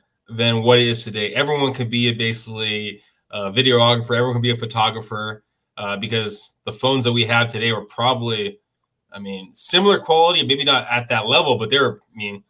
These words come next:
you're pretty good what you have in your pocket right now. So how was that trying to get it, make it into the business, uh, back then?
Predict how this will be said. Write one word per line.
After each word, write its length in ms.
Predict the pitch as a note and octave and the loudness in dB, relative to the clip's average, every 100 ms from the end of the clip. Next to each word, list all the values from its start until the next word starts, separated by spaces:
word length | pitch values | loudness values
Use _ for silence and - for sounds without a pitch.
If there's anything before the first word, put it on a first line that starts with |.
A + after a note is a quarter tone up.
| _ | _
you're 140 | A#2+ A#2 | -20 -8
pretty 260 | - A#3 | 0 0
good 200 | C3+ E3+ | 2 0
what 100 | C3 | 0
you 120 | A#2+ A#2 | -2 -2
have 200 | C3 A#2+ | 0 0
in 100 | A2+ | -4
your 100 | G2+ | -6
pocket 400 | B2 B2+ A#2+ G2+ | 0 0 -2 -10
right 180 | F#2 | -12
now. 300 | F#2 F2+ F2 - _ _ - | -12 -12 -12 -16 _ _ -6
So 140 | C3+ | -4
how 220 | A#2+ D#3+ F#3+ | 2 4 4
was 280 | D#3 A2+ G#2 | 0 -2 2
that 340 | B2+ C#3+ - | 4 4 0
trying 320 | - B2 A#2+ | -6 -4 -2
to 100 | A#2 | -4
get 260 | G2+ A2 A#2+ | -6 -4 -4
it, 140 | A#2+ | -6
make 320 | A2+ A#2 B2 | -6 -2 -2
it 60 | A#2+ | -4
into 180 | A2+ - | -8 -8
the 100 | G#2 | -12
business, 580 | G2+ G2+ - G2+ G2+ - _ _ - | -10 -10 -10 -10 -12 -16 _ _ -16
uh, 160 | G2+ F#2+ | -14 -8
back 240 | G#2 G2 | -8 -8
then? 220 | G#2+ G2 | -10 -12